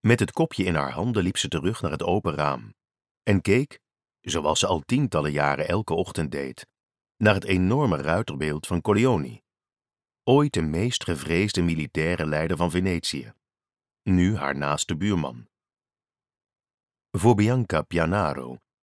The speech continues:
was dit het vredigste moment van de dag. En Colleoni, eeuwen geleden in immer roerloos brons gegoten, was de ideale metgezel voor dit heerlijke,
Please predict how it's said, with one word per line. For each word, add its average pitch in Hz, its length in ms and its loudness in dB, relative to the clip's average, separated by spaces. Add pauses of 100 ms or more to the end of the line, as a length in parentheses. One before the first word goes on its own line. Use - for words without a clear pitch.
(180)
was 98 260 4
dit 120 160 2
het - 120 -6
vredigste 101 520 -2
moment 76 360 0
van 87 120 -2
de 82 80 -2
dag. 69 320 -8 (640)
En 95 160 2
Colleoni, 95 680 0 (520)
eeuwen 117 360 4
geleden 80 440 -2
in 78 160 -4
immer 110 300 2
roerloos 73 540 0
brons 95 380 -2
gegoten, 76 680 -4 (580)
was 110 200 2
de 98 160 0
ideale 104 540 0
metgezel 71 580 -6
voor 71 160 -4
dit 71 120 -4
heerlijke, 82 600 -4